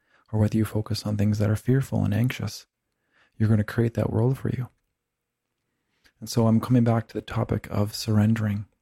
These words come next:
which I, in other terms means allowing, allowing the things that you've created in your life to flow through you. If you resist them, okay? If you resist the things that have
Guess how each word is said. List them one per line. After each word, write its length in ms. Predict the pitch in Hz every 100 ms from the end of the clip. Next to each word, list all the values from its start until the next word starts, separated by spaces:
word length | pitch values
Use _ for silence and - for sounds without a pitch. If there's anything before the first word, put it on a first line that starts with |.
| _
which 240 | 113 107 -
I, 160 | 107 104 107
in 100 | 110
other 180 | 113
terms 400 | 113 - 107 107
means 360 | 107 107 104 -
allowing, 640 | 104 101 101 107 120 104 107 _ - - -
allowing 500 | - 98 104 120 135
the 100 | 123
things 340 | 110 117 117 107
that 80 | 107
you've 180 | 107
created 340 | - - 117 107
in 80 | 107
your 140 | 101
life 240 | 104 107
to 100 | -
flow 220 | - - 107
through 240 | - 120
you. 240 | 120 101 104 _ _ - - -
If 160 | 107 110
you 80 |
resist 540 | 104 104 98 123 - -
them, 240 | 113 113 _ _ _ _ _ _ -
okay? 380 | - 107 107 113
If 100 | 110
you 120 | 104
resist 560 | 101 98 110 131 - -
the 100 | 113
things 320 | - 113 113
that 140 | 107
have 180 | 104 -